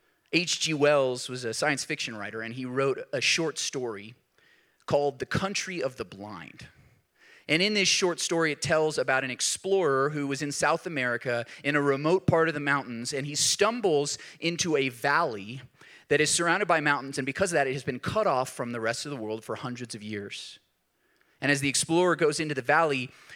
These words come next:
he discovers a group of people who live there who are all blind. Because of disease that i-, is inherited, it, that these people would be born as babies blind, and for their whole life, for centuries now, nobody has been able to see. And because of that,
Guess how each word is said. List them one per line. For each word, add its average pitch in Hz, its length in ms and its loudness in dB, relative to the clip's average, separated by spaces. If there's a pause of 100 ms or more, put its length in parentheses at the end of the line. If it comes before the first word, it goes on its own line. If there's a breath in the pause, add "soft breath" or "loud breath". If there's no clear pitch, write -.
he 185 160 -6
discovers 156 760 0 (800)
a 151 80 -2
group 180 320 -6
of 170 100 -12
people 175 360 -4
who 147 100 -4
live 170 400 -6
there 110 340 -10 (580)
who 160 160 0
are 143 160 4
all 143 320 4
blind. 131 680 -6 (1200 soft breath)
Because 160 240 0
of 170 80 2
disease 165 580 0
that 147 180 2 (240 loud breath)
i-, - 40 0
is 156 260 0
inherited, 180 640 2
it, 143 180 2
that 147 100 -2
these 139 260 -6 (180 loud breath)
people 180 200 -2
would 160 120 0
be 165 100 -4
born 170 320 2
as 143 100 -2
babies 160 460 0
blind, 165 580 2
and 147 220 -2 (100)
for 151 140 -2
their 143 140 4
whole 202 220 2
life, 175 200 2
for 156 140 -6
centuries 175 600 -4
now, 131 180 0
nobody 170 360 2
has 151 100 -2
been 147 100 -4
able 135 160 0
to 131 60 -6
see. 143 240 -6
And 135 100 -4
because 233 380 -2
of 196 100 2
that, 127 260 -4